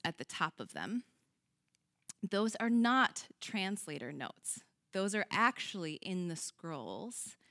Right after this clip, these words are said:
and actually in the Hebrew text are the beginning of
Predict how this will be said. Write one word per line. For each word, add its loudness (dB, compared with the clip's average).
and -2
actually 2
in -2
the -2
Hebrew -2
text -6
are 0
the -4
beginning -2
of -2